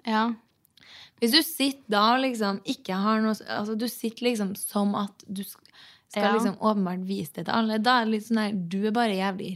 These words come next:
Speaker 2: rar.
Speaker 1: Ja.
Speaker 2: Men jeg,
Speaker 1: Jeg ba-, jeg
Speaker 2: jeg hadde nok vært litt sånn, hva i helvete? Men hvis du <laughs> bøyer deg ned sånn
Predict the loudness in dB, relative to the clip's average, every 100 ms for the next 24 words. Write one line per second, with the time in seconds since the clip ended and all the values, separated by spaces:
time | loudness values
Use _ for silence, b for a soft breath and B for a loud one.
0 | -8 -8 -6 -6 -8 -14 -4 -2 -2 -8
1 | _ _ _ _ _ _ _ _ 2 4
2 | 6 4 4 6 4 2 -2 -4 -4 -4
3 | -12 -16 -16 -18 -10 -8 -8 -6 -6 -6
4 | -4 2 2 2 -2 -2 -2 -2 -4 -4
5 | -8 -6 -8 -10 -10 -12 -4 0 2 2
6 | 0 4 6 6 4 B 0 4 6 6
7 | 2 2 2 2 2 0 -2 -2 -2 -4